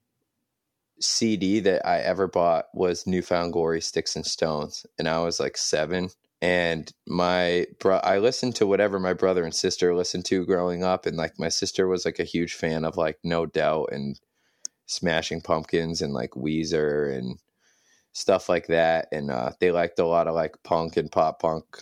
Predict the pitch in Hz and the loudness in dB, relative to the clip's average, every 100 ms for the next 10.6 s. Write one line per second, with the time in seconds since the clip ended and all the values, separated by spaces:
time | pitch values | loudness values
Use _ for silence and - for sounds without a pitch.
0 | - - 82 82 50 55 - 85 87 85 | -14 -2 0 0 -2 -2 -2 -2 0 -2
1 | 73 - 82 87 82 82 - 82 80 - | -2 -4 -2 -2 -2 -2 0 2 0 -2
2 | 85 78 - - 80 78 - - _ _ | -2 -2 -2 0 0 0 -8 -20 _ _
3 | _ - - 82 78 73 71 73 _ _ | _ -6 0 2 2 -2 -4 -10 _ _
4 | _ - 92 90 95 98 98 92 90 - | _ -6 -2 0 2 2 0 -4 -8 -14
5 | _ _ _ _ _ _ _ _ _ _ | _ _ _ _ _ _ _ _ _ _
6 | 90 87 82 78 73 - _ _ _ _ | -2 0 0 -2 -4 -8 _ _ _ _
7 | _ _ _ _ _ _ _ _ _ _ | _ _ _ _ _ _ _ _ _ _
8 | _ _ _ _ _ _ - 101 95 90 | _ _ _ _ _ _ -2 0 2 2
9 | 82 - - 101 113 110 - - 98 101 | 0 -2 0 2 2 0 0 2 2 2
10 | - - 98 87 80 - | -2 0 2 2 -2 -10